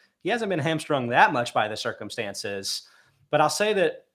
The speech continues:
he's had a sixty-five point three percent catchable target rate over that time as well. That's the third lowest of the twenty-six wide receivers, the two hundred or more targets. I feel like he badly needs a new quarterback to really unlock what he could be. Like, if I were drafting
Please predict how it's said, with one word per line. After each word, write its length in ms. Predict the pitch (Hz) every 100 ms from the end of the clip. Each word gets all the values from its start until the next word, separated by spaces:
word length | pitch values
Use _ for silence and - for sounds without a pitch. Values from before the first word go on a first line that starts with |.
| _ -
he's 140 | 156
had 120 | 185
a 80 | 165
sixty-five 680 | - 190 185 208 190 175 170
point 180 | 165 135
three 140 | 147
percent 400 | 143 147 156 135
catchable 440 | - 123 151 135
target 360 | 127 110 110 135
rate 360 | 151 165 175 175 -
over 220 | 147 160
that 200 | 156 151
time 240 | 160 160
as 140 | 156 117
well. 260 | 131 147
That's 180 | 147 143
the 120 | -
third 340 | 127 - 151 156
lowest 400 | 131 135 143 -
of 220 | 123 - _ _ _
the 60 | -
twenty-six 540 | 147 143 - 147 -
wide 160 | 135 127
receivers, 420 | 113 131 127 123
the 80 | 123
two 140 | 131
hundred 220 | 131 120
or 20 |
more 180 | 113 117
targets. 680 | 110 113 123 147 151 - - - - _ _ _
I 60 | 127
feel 140 | 175
like 120 | 156
he 80 | 156
badly 380 | 131 147 143 147
needs 180 | 131 123
a 60 |
new 140 | 123 120
quarterback 760 | - 123 120 113 110 - -
to 140 | -
really 340 | 117 123 117 117
unlock 420 | 123 113 110 113
what 120 | 123
he 100 | 117
could 200 | 120 117
be. 440 | 117 117 123 135 _ _ _ _ _ _ -
Like, 160 | - 123
if 80 | 135
I 100 | 139
were 100 | 139
drafting 560 | 131 127 131 131 120